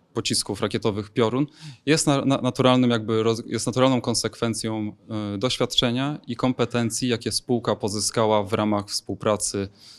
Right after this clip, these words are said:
e, z przemysłem amerykańskim przy dostawie, e, komponentów do systemu Patriot.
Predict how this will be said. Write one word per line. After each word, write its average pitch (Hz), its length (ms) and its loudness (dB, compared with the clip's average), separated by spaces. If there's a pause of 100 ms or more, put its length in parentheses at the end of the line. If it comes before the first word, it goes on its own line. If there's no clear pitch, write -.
(200)
e, 101 260 -2
z 101 80 -8
przemysłem 147 400 4
amerykańskim 117 560 0
przy - 140 -4
dostawie, 101 560 -2 (340)
e, 101 200 -2
komponentów 110 600 0
do 98 120 0
systemu 95 680 0
Patriot. 92 460 -6